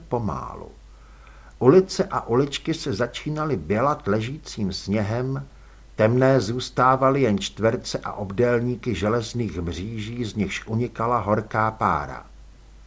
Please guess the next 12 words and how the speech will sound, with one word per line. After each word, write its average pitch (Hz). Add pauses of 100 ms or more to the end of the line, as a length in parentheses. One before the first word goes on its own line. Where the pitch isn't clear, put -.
(580)
Jak 107
se 233
zdálo, 123 (400)
západ 113
slunce 180
v 185
Iberwaldu 165
byl 104
něco 156
jako 160
zákaz 113
vycházení. 65